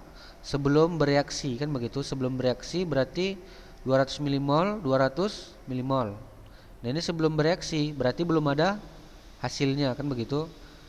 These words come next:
Nah, kemudian ketika bereaksi H C L tambah N H tiga, ketika bereaksi, ya, ketika bereaksi, nah, nanti akan dihasilkan siapa? Akan dihasilkan, nah, berapa, berapa nanti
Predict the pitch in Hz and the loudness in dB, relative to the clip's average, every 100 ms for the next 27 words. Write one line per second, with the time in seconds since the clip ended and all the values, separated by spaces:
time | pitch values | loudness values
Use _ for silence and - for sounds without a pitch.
0 | - 131 127 151 151 165 220 226 - - | -10 -6 -4 -2 2 2 2 -2 -10 -16
1 | - - - - 156 175 165 180 175 156 | -18 -18 -18 -8 -6 -4 2 4 4 6
2 | 165 170 - - 160 107 104 120 135 - | 6 4 2 -2 -2 -4 -8 -4 -2 2
3 | 147 151 147 147 143 147 143 139 147 196 | 2 2 0 0 0 0 -2 -2 2 2
4 | 269 - - - - - - - - 143 | 0 -8 -18 -18 -18 -16 -16 -16 -12 -6
5 | 147 151 147 147 139 - 143 147 262 302 | 2 2 4 2 2 0 -2 -2 -4 -8
6 | - - - 120 135 - 147 135 135 131 | -14 -18 -10 -6 -6 -6 0 0 2 0
7 | 123 - 160 269 - - - - - - | 0 -2 -2 -4 -8 -16 -18 -18 -18 -18
8 | - - 127 127 123 139 196 220 156 156 | -18 -8 -2 -2 -2 -4 -2 0 0 2
9 | 202 226 160 151 151 147 196 202 190 165 | 0 2 0 0 -2 -4 -4 -2 0 -2
10 | 185 - - - 180 175 170 170 165 196 | -2 -8 -16 -10 -2 0 0 -2 -2 -2
11 | 196 - - - - - - - - - | -4 -14 -18 -18 -18 -16 -16 -16 -16 -6
12 | 139 131 139 190 208 196 190 180 - - | -2 0 4 2 4 4 4 0 -8 -16
13 | - - - - 156 180 190 185 175 170 | -16 -18 -16 0 4 6 6 2 2 -2
14 | 175 165 165 147 | -2 0 0 -4